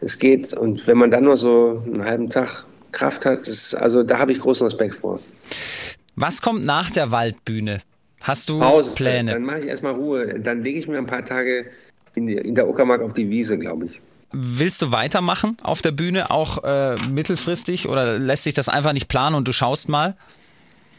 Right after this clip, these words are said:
Speaker 1: Also ich hab schon eine Idee für ein neues Programm für nächstes Jahr.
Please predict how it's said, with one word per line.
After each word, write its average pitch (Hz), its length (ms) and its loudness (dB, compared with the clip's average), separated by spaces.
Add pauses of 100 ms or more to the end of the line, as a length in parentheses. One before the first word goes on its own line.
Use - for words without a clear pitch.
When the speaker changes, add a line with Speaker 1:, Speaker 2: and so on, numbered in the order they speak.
(180)
Speaker 1:
Also 117 240 4
ich 113 120 -2
hab 143 160 0
schon 151 200 4
eine 143 100 8
Idee 127 400 4
für 135 600 2 (880)
ein 117 120 -4
neues 113 260 2
Programm 117 380 -2
für 127 180 -4
nächstes 113 340 -2
Jahr. 175 300 0